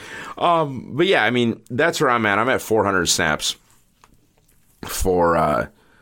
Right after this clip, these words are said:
for Amari Rodgers, maybe even four hundred fifty. I, I just think, you know, base, I think they're gonna use a lot of two tight end, two receiver looks. Um, you know, I think seventeen's always gonna be on the field,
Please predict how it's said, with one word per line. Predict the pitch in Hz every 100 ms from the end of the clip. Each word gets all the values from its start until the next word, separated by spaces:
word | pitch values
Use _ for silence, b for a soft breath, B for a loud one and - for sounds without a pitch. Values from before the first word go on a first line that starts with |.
| b b b
for | - 113
Amari | 101 92 90
Rodgers, | 87 85 85 85 82 - - _ -
maybe | 120 120
even | 107 92
four | - 92
hundred | 87 80
fifty. | - 80 - 76 78 _
I, | 98 117
I | 123
just | 131 120 -
think, | 107 90 - b b b b b b
you | 110 110
know, | 95
base, | 76 - 110 131 117 - - - - _ _ _ _ _
I | -
think | - 123 120 -
they're | 110
gonna | 92 101
use | 98 95 104 95
a | 90
lot | 87 80 95
of | 90
two | - 104
tight | 104 87 87
end, | 92 92
two | - 95
receiver | 87 - 90 92 107
looks. | 107 123 - - - B B B B B
Um, | - 87 80 78 76 73 - _ - -
you | 101
know, | 90
I | 90
think | 123
seventeen's | - 123 110 104 107 101
always | 101 98
gonna | 101
be | 95
on | 92
the | 90
field, | - 98 95 95 85